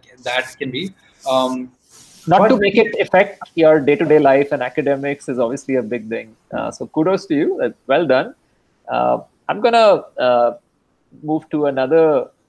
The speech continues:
Speaker 2: area of, uh, our conversation now,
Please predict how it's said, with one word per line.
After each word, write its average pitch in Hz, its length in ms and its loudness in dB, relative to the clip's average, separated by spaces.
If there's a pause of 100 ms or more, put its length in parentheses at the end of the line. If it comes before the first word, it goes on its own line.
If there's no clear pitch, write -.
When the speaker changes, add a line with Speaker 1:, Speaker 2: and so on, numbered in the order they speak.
(160)
Speaker 2:
area 123 320 0 (280)
of, 120 240 -6 (160)
uh, 113 380 -6 (160)
our 117 100 -12
conversation 120 720 -12
now, 110 360 -8